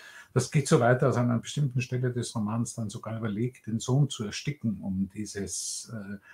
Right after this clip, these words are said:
diesen Schrecken zu beenden. Ähm, es ist einfach die Frage, und man kann vielleicht noch so viel, ohne allzu viel zu verraten, äh, dazu sagen, äh,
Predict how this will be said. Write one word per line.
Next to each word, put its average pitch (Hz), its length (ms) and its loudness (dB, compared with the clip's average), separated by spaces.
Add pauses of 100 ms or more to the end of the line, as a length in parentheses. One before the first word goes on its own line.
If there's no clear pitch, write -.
(400)
diesen 104 240 0
Schrecken - 520 0
zu - 180 -2
beenden. - 580 -10 (1040)
Ähm, 107 640 0
es - 180 0
ist 151 280 4
einfach 131 480 4
die 123 140 0
Frage, 147 480 4
und 95 140 2
man 98 140 0
kann 98 200 -8
vielleicht 95 320 -6
noch 92 120 -4
so 117 180 0
viel, 107 200 0
ohne 101 300 2
allzu 104 280 -2
viel 107 220 -4
zu - 140 -4
verraten, 101 640 2 (340)
äh, 113 120 0
dazu 101 320 -2
sagen, 110 440 2 (280)
äh, 104 320 -2